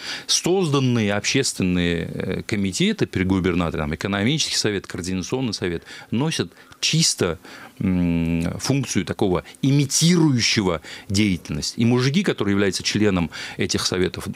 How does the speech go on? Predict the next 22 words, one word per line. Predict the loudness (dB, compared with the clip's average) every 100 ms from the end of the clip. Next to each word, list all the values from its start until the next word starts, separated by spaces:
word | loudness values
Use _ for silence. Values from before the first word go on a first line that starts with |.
| -4
им | -2 2 2
должно | 2 0 0
быть | 0 0
стыдно | -2 0 2 2 2
за | 2 0
участие | 0 -2 -2 -2 -4
вот | -4 -8 -14 -10
в | -4
таких | -4 -2 -4
формированиях. | 0 0 2 2 2 0 -2 -6 -12 -12 -10 -10 -10 -10 -12 -14 -16 -18 -20 -20 -18 -18 -18 -4
Оно | 2 4 4
предусматривает | 4 2 4 4 4 4 4
увязку | 4 4 4 2
и | 0
встраивание | 2 2 4 4 4
региональных | 4 4 4 4 4 2 0
про-, | 0 0 -2 -6 -4
проектов | 0 2 2 2 0 -4 -4 -16 _ _ _ -20 -20 -20 -14 -4
в | 0 2
государственные | 2 2 2 2 2 2 2 2
программы | 2 0 2 2 2
региона, | 2 2 4 4 4 2